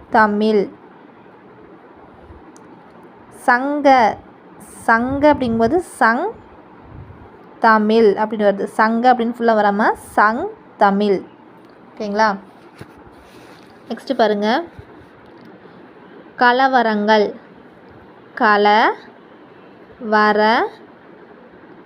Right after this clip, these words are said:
இங்கள், இந்த வளைவுக்கு ஆப்போசிட்டில், அதாவது இதுக்கு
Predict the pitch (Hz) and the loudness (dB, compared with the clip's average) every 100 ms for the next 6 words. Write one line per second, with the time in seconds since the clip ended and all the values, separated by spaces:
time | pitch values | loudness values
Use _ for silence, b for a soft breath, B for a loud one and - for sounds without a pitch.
0 | 220 220 220 262 339 453 - - - - | -8 -4 -2 -2 -6 -8 -12 -20 -20 -20
1 | - - 214 226 226 202 - - - - | -18 -8 -2 0 2 0 -6 -18 -20 -20
2 | - - - - - - 220 214 208 208 | -20 -20 -20 -20 -20 -8 -4 0 0 0
3 | 208 214 370 240 208 202 202 208 - - | -2 0 0 2 -2 -4 -6 -6 -8 -12
4 | - 247 220 226 302 247 | -20 -6 -2 0 0 0